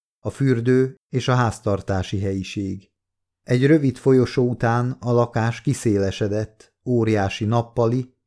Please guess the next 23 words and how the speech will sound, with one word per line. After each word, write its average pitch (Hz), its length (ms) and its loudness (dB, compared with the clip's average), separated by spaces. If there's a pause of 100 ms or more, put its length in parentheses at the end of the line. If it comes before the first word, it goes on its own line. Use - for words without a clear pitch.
(100)
és - 160 -6
amerikai 107 600 2
konyha 104 400 -2
terpeszkedett 107 840 -2
a 117 40 0
ház 117 320 -2
túlnyomó 98 540 -4
részében. 98 760 -6 (560)
Tonka 135 360 4
mindig 135 400 2
ilyen 104 220 2
nappalit 101 540 -4
szeretett 98 540 -2
volna. 95 560 -6 (560)
Két 139 400 2
térelválasztó, 117 1300 0 (220)
könyvekkel, 113 960 0
apróbb 107 480 -2
szobrokkal 110 880 -2 (320)
törte 120 380 2
meg 110 180 0
a 107 120 -2
terepet, 104 540 -2